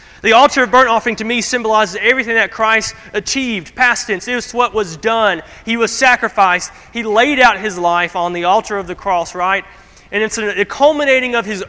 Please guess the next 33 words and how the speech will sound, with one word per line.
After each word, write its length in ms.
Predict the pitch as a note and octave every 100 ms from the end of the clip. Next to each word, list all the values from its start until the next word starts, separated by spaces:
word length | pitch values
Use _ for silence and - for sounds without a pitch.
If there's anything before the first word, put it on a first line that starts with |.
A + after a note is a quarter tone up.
| -
earthly 400 | B3+ C4+ B3 A#3
ministry. 680 | A3 A3 F#3+ - D3+ B2 - _ _ _ _ - _ -
And 120 | G#3
now 240 | G#3+ A#3+ B3
the 140 | A3
altar 320 | G#3 A#3 A3+
of 80 | G#3
incense 400 | G#3+ A#3+ - A3 -
is 60 | -
the 80 | F#3+
culminating. 760 | - - C4 B3+ A3 G#3 G#3
It's 180 | G3+ -
what 180 | G#3+ A3
he 140 | A3+
is 180 | A3+ E3
doing 320 | E3 A#3 A3+
with 160 | G#3+ G#3
us 300 | G3+ F#3+ - - -
today. 600 | A3 F#3+ G#3 E3+ C3+ - - - _
Present 480 | - B3+ C4 G#3+ G3+
tense, 540 | - F#3+ D3+ - - - _ _ _ _
active 420 | G#3 A3+ - A#3+ F#3+
sense, 420 | - G3+ D#3+ -
right? 320 | F#3 G3 - - - _ _ _ _ -
This 180 | A#3+ A3
is 80 |
what 160 | A#3+ A3
Christ's 380 | - A3 G#3+ G#3+
ministry 480 | G#3+ A3 - A3 G3
is 240 | G#3 G3
today 500 | - F#3 G#3+ A3 G3+
in 140 | F#3+
heaven. 480 | F3+ - G3 D#3 C3